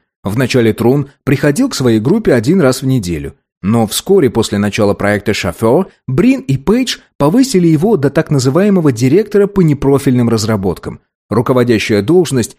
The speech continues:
в сфере ответственности которой лежат исследования и разработка в областях, не связанных с основным бизнесом компании –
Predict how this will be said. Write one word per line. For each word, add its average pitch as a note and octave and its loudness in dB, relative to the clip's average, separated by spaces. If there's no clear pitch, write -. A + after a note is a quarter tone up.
в - -10
сфере A#3+ 0
ответственности D3 -2
которой G#3 -2
лежат B2 2
исследования D3 0
и A2+ 2
разработка A2 -2
в A#2 -2
областях, A#2+ -2
не A#3 2
связанных D3+ 0
с - -4
основным D#3 0
бизнесом C#3 0
компании – A#2+ -2